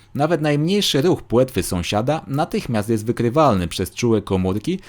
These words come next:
stąd też ta zadziwiająca synchronizacja osobników w ławicy.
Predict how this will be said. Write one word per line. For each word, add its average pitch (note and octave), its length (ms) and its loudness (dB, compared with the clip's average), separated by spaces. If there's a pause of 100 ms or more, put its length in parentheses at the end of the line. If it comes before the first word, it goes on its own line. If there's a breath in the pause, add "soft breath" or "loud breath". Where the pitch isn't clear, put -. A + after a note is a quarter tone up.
(160 loud breath)
stąd F#3+ 360 -2
też - 200 -2
ta C#3+ 300 0
zadziwiająca C3 800 2
synchronizacja C#3 920 0
osobników E2 680 -4
w E2+ 60 -4
ławicy. E2 540 -4